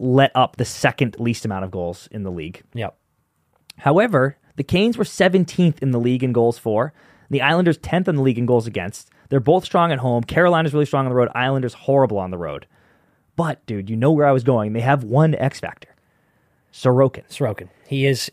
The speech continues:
Speaker 1: Third
Speaker 2: he
Speaker 1: best save percentage in the league.
Speaker 2: Yep.
Speaker 1: Behind Ullmark and Gustafsson, I think. He is one of the few guys, we talked about pedigree last week, right? He's one of the few guys.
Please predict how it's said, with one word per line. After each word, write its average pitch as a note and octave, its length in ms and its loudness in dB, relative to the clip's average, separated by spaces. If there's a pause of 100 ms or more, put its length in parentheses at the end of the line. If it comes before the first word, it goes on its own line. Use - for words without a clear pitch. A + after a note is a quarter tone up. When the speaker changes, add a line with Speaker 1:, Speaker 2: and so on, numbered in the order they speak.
(140)
Speaker 1:
Third F#3 300 4
Speaker 2:
he D3+ 140 0
Speaker 1:
best D3 480 -2
save E3 260 2
percentage C3 360 -2
in C#3 140 2
the A#2 60 0
league. A2+ 460 -2 (100)
Speaker 2:
Yep. A2+ 160 -12 (220)
Speaker 1:
Behind C3+ 280 2
Ullmark C#3+ 280 2
and G#2+ 140 -6
Gustafsson, A#2+ 480 -4
I D2 60 -14
think. - 340 -20 (280)
He F#3+ 460 0
is C#3+ 220 2 (100)
one C#3+ 240 2
of D3 120 -2
the A#2 120 -4
few F3+ 240 -4
guys, C#3+ 420 2
we C#3+ 80 0
talked D3 200 0
about A#2+ 160 -2
pedigree A#2 380 0
last A2 300 -2
week, C3+ 220 -4
right? B2 280 2 (840)
He's F#3+ 300 0
one G3 120 2
of D3 60 2
the B2 60 0
few F3 260 -4
guys. C3+ 640 0